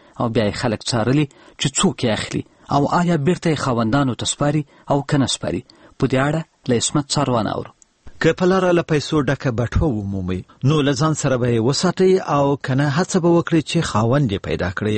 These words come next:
Speaker 2: او بیرته یې ورکړئ. دا هغه پوښتنه ده چې ریډرز ډایجسټ نړیوالې مجلې کړې او هڅه یې کړې چې د خلکو صداقت معلوم کړي. د مجلې د شپاړس ښارونو په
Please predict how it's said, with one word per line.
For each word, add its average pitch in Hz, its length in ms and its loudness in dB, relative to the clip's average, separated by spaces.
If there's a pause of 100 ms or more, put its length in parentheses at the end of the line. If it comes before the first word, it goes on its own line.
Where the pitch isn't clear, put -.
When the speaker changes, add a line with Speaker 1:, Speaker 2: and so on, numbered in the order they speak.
Speaker 2:
او 110 120 0
بیرته 143 360 0
یې 143 120 4
ورکړئ. 98 360 -4 (580)
دا 185 120 4
هغه 165 360 0
پوښتنه 160 340 2
ده 95 100 -2
چې - 180 -4 (240)
ریډرز 175 460 2
ډایجسټ 117 420 -2 (100)
نړیوالې 98 500 0
مجلې 160 340 2 (100)
کړې 90 200 -2 (140)
او 117 120 0
هڅه 98 340 -6
یې 95 120 -2
کړې 196 220 4
چې 190 80 2 (360)
د 160 100 0
خلکو 185 380 -2
صداقت 113 600 -4
معلوم 104 440 -2
کړي. - 160 -4 (600)
د 165 40 6 (120)
مجلې 190 400 2
د 180 80 4
شپاړس 156 480 -2
ښارونو 123 400 0
په 127 340 0